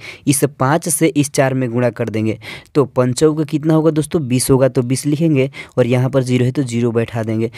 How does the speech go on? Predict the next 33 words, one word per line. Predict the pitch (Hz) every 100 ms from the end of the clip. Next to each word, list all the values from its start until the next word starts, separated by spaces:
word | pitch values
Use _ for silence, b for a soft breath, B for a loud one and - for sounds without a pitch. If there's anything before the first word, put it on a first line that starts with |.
| B -
यानी | 131 127
दोस्तों | 131 143
कितना | 135 139 165
हो | 160
गया, | 180
दो | 147 120 123
सौ | - 131
हो | 120
गया। | 113
तो | 117 - - 147
यही | 139 170
दोस्तों | 160 143 147
हम | 139
लोग | 143 135
का |
क्या | 127 147
आ |
गया, | 143 185
आंसर | 127 123 120 123
आ | 113
गया। | 110 113 B B B B
तो | 170 135
इस | 160 -
तरह | 185
से | 170 175
दोस्तों | 156 147 156
जब | 131 147
यदि | 147 127 123
आप | 107 123
लोग | 147 147 B _
चार | - 131 165
हजार | 156 165 156
का | - 120